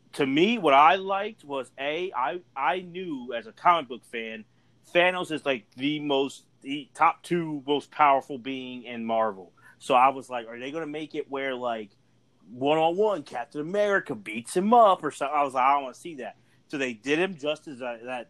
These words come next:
hey, he, they cannot handle, even the event, like, they, they're not powerful enough for him. But also, what Jim kinda just referenced when we talk about Black Panther,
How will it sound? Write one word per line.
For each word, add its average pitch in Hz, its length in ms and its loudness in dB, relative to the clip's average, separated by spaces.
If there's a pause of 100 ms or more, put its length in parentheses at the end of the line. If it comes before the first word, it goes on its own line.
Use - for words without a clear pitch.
hey, 151 220 -2
he, 165 420 -8
they 170 360 0 (500)
cannot 147 440 0
handle, 135 600 -8
even 165 300 -2
the 185 160 -4
event, 160 300 -2
like, 120 160 -6
they, 147 240 -2
they're 139 220 -2
not 170 240 2
powerful 165 420 0
enough 104 220 -10
for 170 340 -2
him. 101 280 -12 (440)
But 131 240 2
also, 147 680 4 (560)
what 131 380 0
Jim 156 300 -4
kinda 165 260 2
just 139 180 -6
referenced 139 640 0 (140)
when 131 200 -8
we 123 80 -10
talk 139 100 -10
about 120 180 4
Black 123 300 0
Panther, 151 640 -6